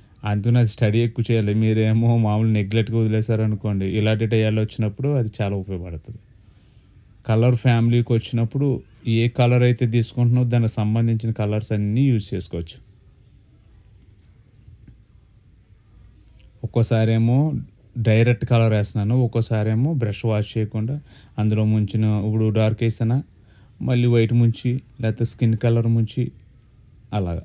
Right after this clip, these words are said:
ఒక్కో షేడ్, ఒక్కో షేడ్ వస్తుందన్నమాట. ఇది చాలా సింపుల్ మెథడ్ అండి. మీరన్నా పెయింటింగ్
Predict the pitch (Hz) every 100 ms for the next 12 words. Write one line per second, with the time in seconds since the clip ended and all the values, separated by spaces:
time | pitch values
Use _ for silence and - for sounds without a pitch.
0 | - 113 - 98 - 101 104 101 95 92
1 | 80 - - 80 - - - - _ -
2 | _ - - 117 120 - 113 107 120 127
3 | 110 120 120 117 110 107 101 98 98 101
4 | 104 104 104 98 101